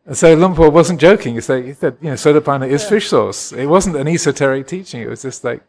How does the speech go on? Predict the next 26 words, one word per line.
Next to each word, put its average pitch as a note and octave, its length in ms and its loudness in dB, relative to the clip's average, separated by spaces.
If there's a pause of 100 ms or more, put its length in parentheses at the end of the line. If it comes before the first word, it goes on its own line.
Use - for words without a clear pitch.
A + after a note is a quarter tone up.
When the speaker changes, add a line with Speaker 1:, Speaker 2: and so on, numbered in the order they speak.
Speaker 1:
it B2 120 -18
is, C#3+ 220 -10
it C3+ 100 0
is E3 140 4
a C3+ 60 -2
fish E3+ 240 -4
sauce. - 420 -10 (340)
Speaker 2:
So, - 260 -14 (100)
so E3 200 -2
one D#3 380 2
would A#2+ 140 0
know, B2 480 0 (260)
I C3+ 80 -6
mean, D3+ 220 -2
our C3 340 -4
own E3 200 -12
self, A#2+ 560 -2
like, A#2 240 -8
for A#2 200 -14
example, A#2+ 440 -6
we A2 140 -12
get - 220 -6
to A2 60 -20
that B2 180 -2
stage - 540 -12
and, G2+ 300 -8